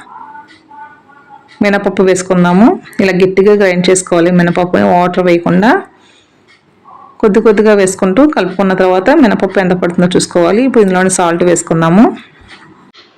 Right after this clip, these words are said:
మొత్తం అంతా కూడా చేత్తో ఈ విధంగా కలుపుకోవాలి. అంతా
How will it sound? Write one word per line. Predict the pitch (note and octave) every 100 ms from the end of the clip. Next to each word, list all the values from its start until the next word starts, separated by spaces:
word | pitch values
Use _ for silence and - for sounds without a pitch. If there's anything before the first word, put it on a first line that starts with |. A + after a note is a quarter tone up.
| G#3+
మొత్తం | G3+ G#3+ G#3
అంతా | G#3 G3+
కూడా | G#3 B3+
చేత్తో | G#3+ F#3 G#3
ఈ | F#3
విధంగా | F3+ F#3 F#3
కలుపుకోవాలి. | F#3 F3+ F3+ F#3 F#3 G3 F4+ G4 - _ _ _ - _ _ _ _ _ _ - _ _ _ F#3+
అంతా | G3